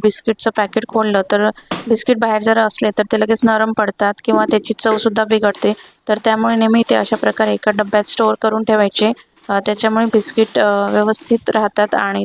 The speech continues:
ते खायलाही चांगले लागतात. अ, तर इथे मी आता बिस्किट वगैरे, अ, बिस्किटचे पॅकेट्स वगैरे इथे स्टोअर करून ठेवलेले आहे एका डब्यामध्ये.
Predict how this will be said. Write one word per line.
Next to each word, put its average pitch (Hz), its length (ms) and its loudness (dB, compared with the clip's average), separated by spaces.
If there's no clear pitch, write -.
ते 226 40 0
खायलाही 208 440 0
चांगले 208 380 0
लागतात. 208 340 -2
अ, 196 320 0
तर 214 120 0
इथे 214 220 2
मी 220 100 2
आता 220 160 0
बिस्किट 220 420 0
वगैरे, 214 440 2
अ, 202 320 0
बिस्किटचे - 440 -2
पॅकेट्स 208 320 -2
वगैरे 208 180 2
इथे 208 160 0
स्टोअर 214 300 -2
करून 214 260 -2
ठेवलेले 208 340 0
आहे 202 180 0
एका - 240 -6
डब्यामध्ये. 202 500 0